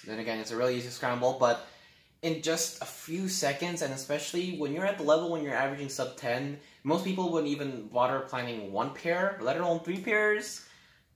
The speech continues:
But, I don't know, man, that might be a stretch, but I'm just trying to point things out. So yeah, that's, that's pretty much it. Um, I don't really have anything else to add. You can put your thoughts in the,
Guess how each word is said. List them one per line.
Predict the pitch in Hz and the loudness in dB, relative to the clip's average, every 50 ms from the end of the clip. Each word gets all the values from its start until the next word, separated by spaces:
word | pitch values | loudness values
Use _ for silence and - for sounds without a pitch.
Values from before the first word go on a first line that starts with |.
| _ - | _ -2
But, | - 160 151 143 - - - - _ _ _ _ _ _ _ _ _ _ _ _ _ _ _ _ - | 2 2 2 2 0 -6 -16 -20 _ _ _ _ _ _ _ _ _ _ _ _ _ _ _ _ -10
I | - 220 220 | -8 -6 -4
don't | 226 214 196 | -4 -4 -2
know, | 185 170 | -2 -4
man, | 143 123 120 117 120 | -2 -2 -2 0 2
that | 156 170 185 | 0 2 2
might | 214 220 220 | 0 -4 -4
be | - 196 | -4 -4
a | 170 | -4
stretch, | - - 160 147 143 - - | 0 2 0 0 0 -2 -6
but | - 139 139 | -2 0 0
I'm | 139 147 | 0 0
just | 139 135 - | -2 -4 -4
trying | 143 131 123 | -4 -4 -4
to | 113 | -4
point | - 123 113 107 - | -4 -4 -6 -4 -4
things | 104 101 98 104 | -8 -8 -6 -4
out. | 98 98 95 - - - _ _ | -4 -4 -4 -6 -12 -20 _ _
So | - - - | -16 -8 -4
yeah, | 175 185 190 175 131 123 | 0 2 4 4 6 6
that's, | 151 - - - - - - - | 4 2 0 -4 -10 -10 -12 -12
that's | 302 - - | -14 -14 -8
pretty | - 359 392 330 | -4 -2 0 0
much | 208 185 185 - | 0 0 -2 0
it. | 160 165 170 - - - - - - - _ _ _ - | 2 2 2 2 0 -4 -16 -18 -20 -20 _ _ _ -2
Um, | 139 151 151 151 151 147 147 135 - - - - - _ _ _ - | 2 4 4 4 2 0 -4 -6 -8 -10 -16 -20 -20 _ _ _ -6
I | - - 170 | 0 0 2
don't | 185 180 175 170 | 2 2 2 2
really | 165 156 156 147 | 2 2 2 2
have | 147 147 143 139 | 2 2 0 0
anything | 139 139 139 135 - 127 127 | 0 -2 -2 -4 -4 -4 -4
else | 131 135 135 - | -4 -4 -4 -2
to | - 107 | 0 2
add. | 110 123 127 123 123 | 4 4 4 2 0
You | 131 131 | -4 -4
can | - 123 120 | -4 -4 -4
put | - 131 123 | -4 -6 -6
your | 127 123 | -4 -4
thoughts | 120 131 127 127 127 127 | 0 2 2 2 2 -2
in | 123 123 123 123 | -6 -8 -8 -4
the, | 123 117 110 104 | -2 -2 -2 -2